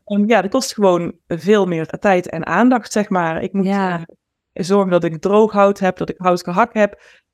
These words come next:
Speaker 1: eh, dat het hout in de kachel komt te liggen. En dan kan ik een maaltijd maken, zeg maar. Het is niet
Speaker 2: Precies.
Speaker 1: draaien en, eh,
Speaker 2: Ja,
Speaker 1: en
Speaker 2: ja, het werk dat er vooraf
Speaker 1: en
Speaker 2: gaat aan
Speaker 1: het
Speaker 2: alleen al een brood kunnen bakken.
Speaker 1: Ja, ook dat nog, ja.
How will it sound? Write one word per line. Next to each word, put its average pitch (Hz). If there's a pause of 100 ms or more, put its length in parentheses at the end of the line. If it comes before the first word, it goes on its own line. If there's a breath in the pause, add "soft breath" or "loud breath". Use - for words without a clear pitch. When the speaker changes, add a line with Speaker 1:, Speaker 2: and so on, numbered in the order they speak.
(140)
Speaker 1:
eh, 180
dat 180
het 185
hout 196
in 190
de 170
kachel 240
komt 208
te 214
liggen. 185 (560)
En 175
dan 233
kan 165
ik - (640)
een 214
maaltijd 240
maken, 170
zeg 170
maar. 160
Het 165
is 170
niet 208
Speaker 2:
Precies. 247 (260)
Speaker 1:
draaien 208
en, 196
eh, 190 (800)
Speaker 2:
Ja, 196
Speaker 1:
en 220
Speaker 2:
ja, 196
het 185
werk 196
dat -
er 175
vooraf 180
Speaker 1:
en 208
Speaker 2:
gaat 180
aan 165
Speaker 1:
het 170
Speaker 2:
alleen 190
al 175
een 180
brood 185
kunnen 202
bakken. 151 (840)
Speaker 1:
Ja, 226
ook 214
dat 208
nog, 294
ja. 196